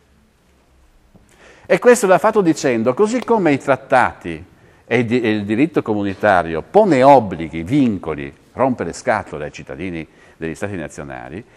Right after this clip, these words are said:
deve anche porre dei diritti." C'è un equilibrio tra quello che f-, che, che fa in positivo e in negativo, in senso di costrizione, in senso di liberazione,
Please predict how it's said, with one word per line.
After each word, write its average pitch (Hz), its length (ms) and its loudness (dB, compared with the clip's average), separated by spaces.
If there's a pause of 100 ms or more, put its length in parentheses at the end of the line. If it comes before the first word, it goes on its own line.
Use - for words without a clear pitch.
(120)
deve 208 500 2
anche 220 280 -2
porre 120 380 -6
dei 92 160 -10
diritti." 71 560 -16 (1400)
C'è - 100 -4
un 165 120 0
equilibrio 147 600 0
tra 76 140 -14
quello 78 260 -10
che 78 140 -16
f-, - 140 -20 (360)
che, 92 200 -6
che 92 140 -4
fa 98 440 0 (680)
in 98 560 -4
positivo 110 580 -4
e 104 40 -2
in 92 60 -6
negativo, 87 720 -10
in 85 100 -12
senso 98 880 -10
di 90 520 -8
costrizione, 147 1000 -2
in 110 80 -4
senso 127 400 -8
di 104 180 -8
liberazione, 78 1040 -10